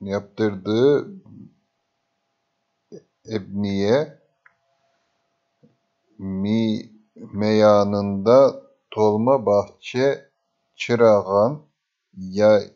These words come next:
yay-, yallı-, yalıları gibi pa-,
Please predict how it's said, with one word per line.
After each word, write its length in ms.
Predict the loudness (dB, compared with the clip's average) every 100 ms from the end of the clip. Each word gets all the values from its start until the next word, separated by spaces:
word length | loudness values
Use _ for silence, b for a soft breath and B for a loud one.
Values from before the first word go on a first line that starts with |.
| _
yay-, 580 | -10 -2 0 -2 -4 -10 _ _ -14 -4
yallı-, 920 | 4 6 6 2 -2 -2 0 -2 -6 -18 _ _ _ _ -20
yalıları 1700 | -10 -2 2 2 0 -4 -4 -4 -8 -10 -10 -4 -2 0 -2 -4 _ _ _ _ -8
gibi 640 | -6 -4 -2 -2 -4 -12 _ _ _ _ _ _ _ _
pa-, 440 | -2 0 -2 -4